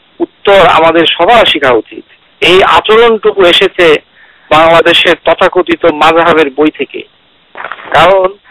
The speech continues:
তাদের বইতে লেখা আছে যে আসরের নামাজের পরে কোনো নামাজ নেই। এই আসরের পরে কোনো নামাজ নেই, সেটি হচ্ছে একটি মুতলাক হাদিস। এই হাদিসটুকু সহিহ যে আসরের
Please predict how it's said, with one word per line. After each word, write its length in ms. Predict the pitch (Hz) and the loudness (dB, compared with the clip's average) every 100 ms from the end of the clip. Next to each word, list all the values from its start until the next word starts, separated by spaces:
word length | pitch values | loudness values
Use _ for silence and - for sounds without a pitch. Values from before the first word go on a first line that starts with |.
| _ - - - | _ -20 -10 -2
তাদের 380 | 165 185 214 | 0 2 2
বইতে 420 | 190 175 202 - 202 | 2 0 0 0 -2
লেখা 300 | 185 185 196 | -2 0 0
আছে 380 | 165 156 208 | 0 0 0
যে 140 | 165 156 | 0 0
আসরের 580 | 139 - 202 202 196 190 | 0 0 0 0 0 0
নামাজের 460 | 175 175 175 175 | 0 2 2 -2
পরে 260 | - 170 175 | -2 -2 0
কোনো 200 | 180 190 | 0 -2
নামাজ 340 | 165 147 143 120 | 0 2 0 -2
নেই। 200 | 104 95 - _ _ _ _ _ _ _ _ - | -8 -12 -14 _ _ _ _ _ _ _ _ -2
এই 340 | 185 220 247 233 - | 0 2 0 -4 -4
আসরের 520 | 160 156 220 233 233 | -4 -2 2 4 2
পরে 360 | - 214 220 220 | 2 2 2 2
কোনো 240 | 214 220 | 0 0
নামাজ 420 | 208 196 214 214 | 0 0 2 0
নেই, 500 | 190 185 170 185 226 - _ _ _ - | 0 -2 -2 -2 -6 -14 _ _ _ -6
সেটি 520 | - 185 190 226 233 | -2 -2 -2 -4 -2
হচ্ছে 600 | 208 214 - 226 233 226 - | 0 -2 -2 0 2 2 -2
একটি 400 | 180 - 214 170 | -6 -4 -2 0
মুতলাক 480 | 180 - 214 247 208 | 0 -2 0 0 0
হাদিস। 380 | - 165 120 104 - _ _ _ - | -2 -4 -6 -12 -20 _ _ _ -6
এই 60 | 165 | -4
হাদিসটুকু 520 | 160 175 214 - 233 | 0 0 -2 -4 -6
সহিহ 380 | 196 208 214 190 - _ _ _ _ _ - | -4 -2 0 -2 -4 _ _ _ _ _ -2
যে 80 | |
আসরের 440 | 160 156 - 185 | 0 0 -2 0